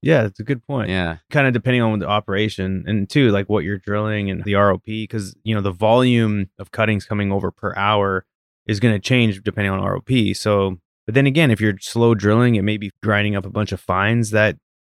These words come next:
Speaker 1: can oftentimes also increase the wear and tear on cutting. So it's just being familiar with the screens and what you're doing. And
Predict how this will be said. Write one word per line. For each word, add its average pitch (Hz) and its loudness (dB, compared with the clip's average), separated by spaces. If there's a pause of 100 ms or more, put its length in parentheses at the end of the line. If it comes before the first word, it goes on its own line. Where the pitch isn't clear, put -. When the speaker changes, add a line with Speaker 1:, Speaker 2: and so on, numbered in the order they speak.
(100)
Speaker 1:
can 110 0
oftentimes 120 2
also 104 0
increase 95 -2
the 101 0
wear 92 2
and 92 0
tear 92 0
on 78 -2
cutting. 87 -4
So 107 0 (500)
it's 180 0
just 180 0
being 160 4
familiar 123 4
with 107 -2 (320)
the 104 -10
screens 165 4
and 101 4
what 87 0
you're 87 -6
doing. 147 -2
And 98 -6